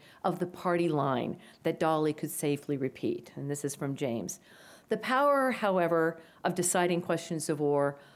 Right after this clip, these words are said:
lies with Congress, and that is always our answer to newsmongers." So, as befitted Republican wives and mothers, women from every social sphere stayed very well informed and engaged in political manners,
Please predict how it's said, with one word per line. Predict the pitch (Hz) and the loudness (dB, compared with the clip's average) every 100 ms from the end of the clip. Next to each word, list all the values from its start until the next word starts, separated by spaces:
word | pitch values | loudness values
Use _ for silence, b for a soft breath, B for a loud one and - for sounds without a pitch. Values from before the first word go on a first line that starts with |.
| B - | B -2
lies | 196 220 | 0 0
with | 233 233 | -2 -4
Congress, | - 247 240 190 117 - - B B B - | -4 -2 0 0 -2 -4 -8 B B B -2
and | 185 | 0
that | 190 | 2
is | 185 175 - | 2 0 -2
always | 180 180 170 160 - | 0 2 2 0 -2
our | 151 139 | -4 -4
answer | 156 143 147 - 135 | -2 -4 -4 -6 -8
to | - 143 | -6 -4
newsmongers." | 143 139 139 143 135 127 127 - - - - - - - - - - - - B B B B B | -2 -4 -4 -4 -4 -4 -4 -4 -4 -8 -8 -14 -20 -20 -18 -18 -18 -16 -16 B B B B B
So, | - 196 190 185 | 0 2 2 2
as | 220 220 | 2 2
befitted | 220 208 247 262 240 220 - | 0 -2 0 2 2 0 -2
Republican | 185 196 185 190 180 | 0 2 2 2 2
wives | 160 156 156 156 - - _ - | 4 4 2 0 -4 -10 _ -6
and | 160 | 0
mothers, | 147 147 143 143 143 - | 2 2 2 2 -2 -4
women | 165 175 165 | 0 2 0
from | 160 151 151 | 0 -2 0
every | 180 208 | 0 0
social | - 156 151 | -2 -2 -2
sphere | 143 151 143 151 180 B B | -4 0 0 0 -4 B B
stayed | - - - 220 226 185 | -10 -6 -2 0 0 0
very | 208 233 | 0 0
well | 208 196 | 2 2
informed | 202 180 - 170 170 | 2 0 0 0 0
and | 175 175 | 0 0
engaged | 175 175 202 220 185 - | 0 0 0 -2 -4 -8
in | - | -8
political | 156 - 175 180 185 | -6 -2 -2 0 -2
manners, | 180 196 185 147 - | 0 0 -2 -4 -6